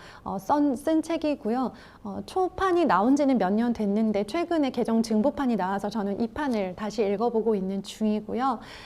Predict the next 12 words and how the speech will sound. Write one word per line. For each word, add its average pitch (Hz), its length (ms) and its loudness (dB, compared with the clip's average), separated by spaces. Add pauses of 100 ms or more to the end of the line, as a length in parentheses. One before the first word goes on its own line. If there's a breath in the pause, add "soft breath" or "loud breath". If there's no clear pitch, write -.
(160 loud breath)
그러니까 247 100 -4
사실 349 420 4
우리 262 540 4
살아가는 330 540 2
모든 202 240 2
것들의 214 460 0
출발이자 320 800 2
가장 220 260 -2
중심이 240 480 4
되는 214 220 0
건 202 180 -2
가족이잖아요. 208 1040 0